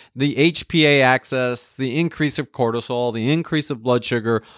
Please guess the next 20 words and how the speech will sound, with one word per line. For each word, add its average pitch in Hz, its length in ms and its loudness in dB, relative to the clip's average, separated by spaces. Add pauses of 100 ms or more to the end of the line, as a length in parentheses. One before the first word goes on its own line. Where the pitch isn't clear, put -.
all 139 220 2
released 139 380 2
by 110 100 2
the 104 100 -2
liver 139 320 2
and 147 100 2
the 135 40 2
muscle 120 420 -2
in 120 80 -4
the 123 60 -2
body 104 420 0
when 107 480 0
there 98 260 0
is 92 280 -2
a 90 120 0
perceived 90 600 -8
threat 160 540 0 (280)
or 80 120 -10
a 85 60 -8
challenge. 95 640 -4